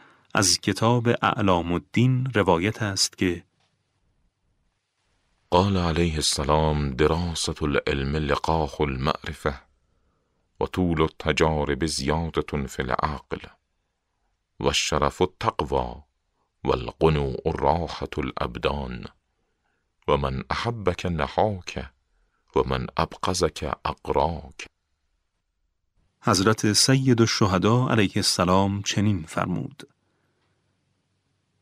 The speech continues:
Speaker 1: تدریس و تدرس علم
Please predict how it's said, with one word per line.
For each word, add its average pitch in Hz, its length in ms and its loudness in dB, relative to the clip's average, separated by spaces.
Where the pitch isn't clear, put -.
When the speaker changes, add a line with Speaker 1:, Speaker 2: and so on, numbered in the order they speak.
Speaker 1:
تدریس 110 720 2
و 104 260 4
تدرس 95 680 0
علم 104 760 2